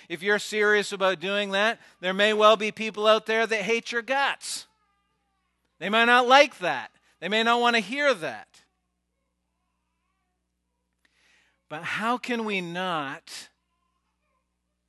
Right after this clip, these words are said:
serve God? How can we not share the truth? How can we not love people? How can we not stand up for what is right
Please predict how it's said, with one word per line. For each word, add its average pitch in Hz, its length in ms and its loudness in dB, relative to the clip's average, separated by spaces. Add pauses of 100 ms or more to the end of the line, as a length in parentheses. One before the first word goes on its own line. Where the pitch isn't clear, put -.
(320)
serve 214 600 -6
God? 143 560 -10 (300)
How 220 180 2
can 269 200 -4
we 247 140 -2
not 220 320 4
share 220 400 -2
the 190 100 -8
truth? 160 540 -10 (200)
How 220 180 4
can 277 180 -2
we 262 140 2
not 226 280 4
love 202 580 0
people? 151 440 -10 (180)
How 233 160 -2
can 269 220 -4
we 254 140 0
not 226 260 4
stand 220 460 -4
up 220 160 2
for 175 280 -4
what 196 220 -4
is 165 160 -8
right 165 760 -8